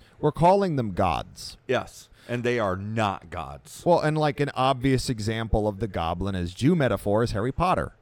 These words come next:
Speaker 2: Yeah.
Speaker 1: Which, actually, Harry Potter is one of the best examples I've seen of trying to explain how two groups can not, can end up at war and at each other's throats and with just a million blood grudges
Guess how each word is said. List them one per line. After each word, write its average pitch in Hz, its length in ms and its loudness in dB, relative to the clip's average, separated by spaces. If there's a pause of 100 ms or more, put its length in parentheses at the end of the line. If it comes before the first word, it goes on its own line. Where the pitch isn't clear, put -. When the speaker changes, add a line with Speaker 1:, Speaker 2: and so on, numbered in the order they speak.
Speaker 2:
Yeah. 95 180 -6 (280)
Speaker 1:
Which, - 300 0 (200)
actually, 135 560 2 (760)
Harry 156 240 2
Potter 156 340 4
is 127 120 2
one 131 120 2
of 123 40 2
the 113 60 2
best 127 280 0
examples 110 440 -4
I've 98 160 -2
seen 120 220 -4
of 104 100 -6
trying 180 440 0
to 170 100 4
explain 143 560 0
how 127 340 2 (460)
two 190 220 4
groups 151 580 2
can 127 360 0
not, 127 240 0 (160)
can 131 160 2
end 131 200 0
up 123 200 0
at 117 200 2
war 127 400 4
and 123 100 0
at 113 100 2
each 107 180 -4
other's 104 220 -2
throats 123 400 -2
and 110 80 -4
with 101 120 -2
just 101 220 -4
a 107 40 0
million 151 520 0
blood 117 280 2
grudges 113 520 2